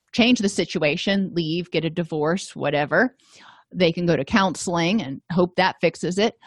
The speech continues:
Or they could evaluate their old beliefs and figure out, "Okay, this is what I expected, not what's panning out to be. Is this, do I need whatever this expectation is? Do I need Ward and June Cleaver?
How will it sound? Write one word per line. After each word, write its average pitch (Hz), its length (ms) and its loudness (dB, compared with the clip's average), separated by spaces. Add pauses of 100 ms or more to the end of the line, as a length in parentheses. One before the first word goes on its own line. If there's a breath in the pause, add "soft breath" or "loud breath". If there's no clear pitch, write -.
(220 soft breath)
Or 320 180 6
they 277 140 4
could 269 140 2
evaluate 220 580 4
their 220 140 -2
old 190 200 2
beliefs 262 680 0
and 196 200 -2
figure 226 360 2
out, 208 200 4
"Okay, 208 280 2
this 233 180 0
is 247 140 -2
what 214 120 4
I 185 120 4
expected, - 840 0 (260)
not 202 200 2
what's 185 220 0
panning 175 340 2
out 233 260 2
to 233 100 0
be. 180 320 0 (420)
Is 226 280 4
this, - 500 0 (440)
do 220 200 2
I 202 100 4
need 190 640 0 (460)
whatever 185 340 4
this 180 160 0
expectation 180 720 -2
is? 156 160 -4
Do 196 120 2
I 208 120 4
need 214 220 0
Ward 185 300 2
and 185 120 -2
June 175 240 -4
Cleaver? 165 480 -2